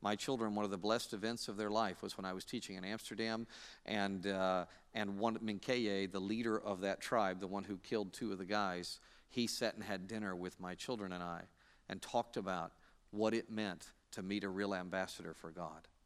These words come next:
And it was just, fa-, and by the way, he had a great sense of humor. Very, very funny guy. Great guy.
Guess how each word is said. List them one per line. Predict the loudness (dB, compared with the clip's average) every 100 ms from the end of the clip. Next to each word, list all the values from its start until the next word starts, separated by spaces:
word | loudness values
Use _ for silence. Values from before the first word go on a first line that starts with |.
| -20 -20 -20 -4
And | -2 0
it | -2 -4
was | -4 -6
just, | -6 -8 -6
fa-, | -4
and | 0
by | 2
the |
way, | 0
he | 0
had | -2
a |
great | -2 -2 -2
sense | -6 -12 -14
of | -12
humor. | -14 -14 -12 -2
Very, | 2 2
very | 0 -6
funny | -8 -12 -12
guy. | -14 -16 -18 -20 _ -20 -10 -4
Great | -4
guy. | -6